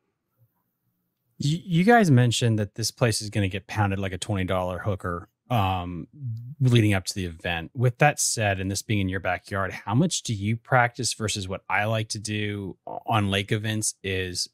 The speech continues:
spectate? Uh, I picked Sleeter's Lake for the Battle of Five Lakes. So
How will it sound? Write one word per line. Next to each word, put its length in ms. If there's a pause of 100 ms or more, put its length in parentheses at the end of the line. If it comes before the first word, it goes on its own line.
(240)
spectate? 800 (220)
Uh, 280
I 120
picked 240
Sleeter's 380
Lake 240
for 80
the 80
Battle 220
of 80
Five 260
Lakes. 300
So 240